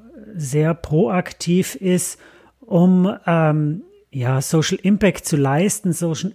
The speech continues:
Social Impact zu liefern. Und damit kriegen wir natürlich sehr häufig auch einen Spiegel zurück von Personen,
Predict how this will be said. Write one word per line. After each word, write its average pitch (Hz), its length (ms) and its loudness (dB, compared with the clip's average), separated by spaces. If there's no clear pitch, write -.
Social 175 380 -4
Impact 175 380 -4
zu 151 100 -4
liefern. 165 480 0
Und 160 140 0
damit 170 260 2
kriegen 175 320 0
wir 196 120 2
natürlich 180 520 0
sehr 165 180 0
häufig 160 400 0
auch 170 260 0
einen 165 260 -2
Spiegel 190 380 -2
zurück - 440 -2
von 165 220 -2
Personen, 160 640 2